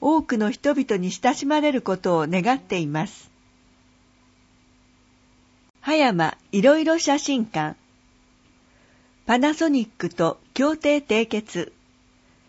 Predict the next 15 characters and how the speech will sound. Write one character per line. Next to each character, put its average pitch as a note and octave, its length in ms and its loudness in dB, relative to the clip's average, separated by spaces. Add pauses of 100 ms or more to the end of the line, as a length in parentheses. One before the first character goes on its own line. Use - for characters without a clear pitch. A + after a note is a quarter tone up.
(140)
二 A3+ 160 0
月 C#4+ 260 -2
十 C#4+ 260 0
五 A#3 140 0
日、 - 400 -6 (480)
パ A#3 120 2
ナ C#4+ 120 2
ソ D#4+ 160 0
ニ B3+ 160 0
ッ A3+ 60 -20
ク F#3 140 -4
株 G#3 260 0
式 C#4 260 -2
会 B3 180 2
社、 - 320 -4